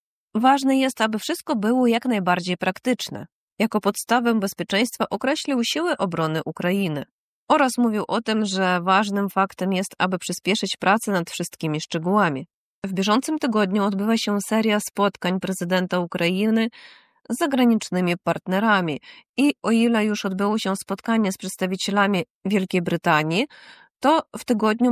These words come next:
możemy oczekiwać kontaktu z Turcją, krajami Zatoki Perskiej, z krajami Europy, które mogą być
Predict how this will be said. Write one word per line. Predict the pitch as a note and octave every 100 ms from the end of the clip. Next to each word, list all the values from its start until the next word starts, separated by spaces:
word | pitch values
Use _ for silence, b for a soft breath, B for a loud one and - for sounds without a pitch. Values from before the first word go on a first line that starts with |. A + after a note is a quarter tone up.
| G3
możemy | G#3 A3 A#3 G#3+
oczekiwać | F#3+ G#3+ - A#3 G#3+ G3
kontaktu | - G3 G3+ F#3+ - F#3
z |
Turcją, | - C#4+ C4+ C4 A3
krajami | G#3+ G#3 G3 F3
Zatoki | F3 E3 C4+ C4 B3
Perskiej, | A3 A3 A3 - G3+ - -
z |
krajami | - D#4+ F#3+ E3+ F#3 -
Europy, | G#3 A#3+ A#3 - B B B B
które | - F#4+ C#4
mogą | A#3+ B3 B3
być | G#3+